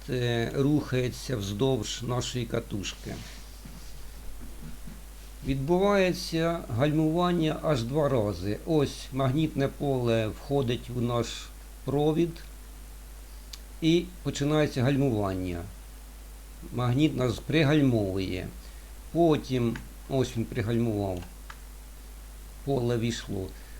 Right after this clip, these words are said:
Потім магнітна яма, гальмування з-, зменшується, але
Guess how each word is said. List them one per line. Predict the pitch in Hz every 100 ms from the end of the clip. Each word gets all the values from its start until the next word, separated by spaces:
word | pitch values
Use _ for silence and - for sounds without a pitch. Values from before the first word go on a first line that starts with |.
| -
Потім | - 180 180 165 151 151 - -
магнітна | 120 139 131 165 160 131
яма, | 127 127 127 127 131 147 165 - - - - - - - -
гальмування | 117 131 143 147 147 143 139
з-, | 92 120 151
зменшується, | 98 131 123 123 123 139 139 131 - 160 165 - - - - -
але | 143 156 165 170